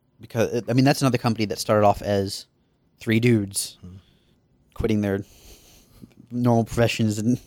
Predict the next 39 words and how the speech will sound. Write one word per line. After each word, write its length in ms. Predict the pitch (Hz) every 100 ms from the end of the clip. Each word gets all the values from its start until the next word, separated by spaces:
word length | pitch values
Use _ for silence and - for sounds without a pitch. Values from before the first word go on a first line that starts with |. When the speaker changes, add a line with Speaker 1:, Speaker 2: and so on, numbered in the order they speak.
| _
Speaker 1:
and 120 | - 110
deciding 360 | 107 104 110
to 180 | - 98 -
make 180 | 92 -
a 40 |
game 220 | 95 101
Speaker 2:
Yeah. 20 | 101
Speaker 1:
in 40 |
their 80 | 92
kitchen. 340 | - 131 85 -
Speaker 2:
Three 180 | - 196
is 60 | 190
a 60 |
good 180 | 175 143
number. 300 | 113 87 73
Speaker 1:
Yeah. 240 | 110 117 - _ - - - - - -
Uh, 160 | 107 110 -
<laughs> 1400 | - - - _ _ _ _ _ _ _ _ _ _ -
uh, 420 | 113 107 104 104 - _ _ _ _
other 200 | 139 151
than 100 | 139
Guild 180 | 131 120
Wars 220 | 117 110
Two, 360 | - 104 98 -
sorry, 240 | - 110
other, 200 | 110 120
other 220 | 117 113
than 140 | 127 123
Guild 180 | 123 110
Wars, 260 | 107 101 - _
rather, 340 | 101 98 98 - _ _ _
um, 360 | 101 98 98 - _ _ _ _ _ -
uh, 180 | 104 101
ma-, 100 | 123 131
and 120 | 123
you 100 | 127
mentioned 280 | 143 139 117
MapleStory, 580 | 117 120 - 95 90 131 _ -
Speaker 2:
Mm-hmm. 160 | 110